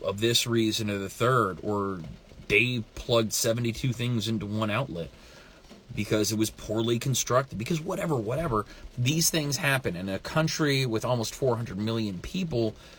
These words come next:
we're really, really looking at, uh, that sort of tip-over effect.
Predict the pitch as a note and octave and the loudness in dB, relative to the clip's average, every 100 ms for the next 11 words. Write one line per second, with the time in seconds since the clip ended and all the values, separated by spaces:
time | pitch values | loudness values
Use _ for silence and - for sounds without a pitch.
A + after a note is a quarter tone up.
0 | - - - - - - - B2+ B2 C#3 | -20 -20 -20 -20 -20 -20 -14 -4 2 4
1 | C3+ A#2 B2+ E3+ F3+ F3+ F3+ D3 C#3+ D3 | 2 0 -2 0 0 0 -2 -2 -2 0
2 | D3 C#3+ C3 C3+ F3 - D#3+ G#2 G2+ F2 | 0 0 2 2 2 2 0 2 -2 -2
3 | F2 - - - - - - - - - | -6 -12 -20 -20 -20 -20 -20 -20 -20 -20
4 | - - - - - - - G#2+ G#2+ G#2+ | -20 -20 -20 -20 -20 -20 -6 0 2 4
5 | A#2 C3+ B2 - C3+ C3 C3+ C3+ C3+ C3 | 2 2 0 0 -4 2 0 2 0 0
6 | - F3+ - - | -2 -4 -6 -16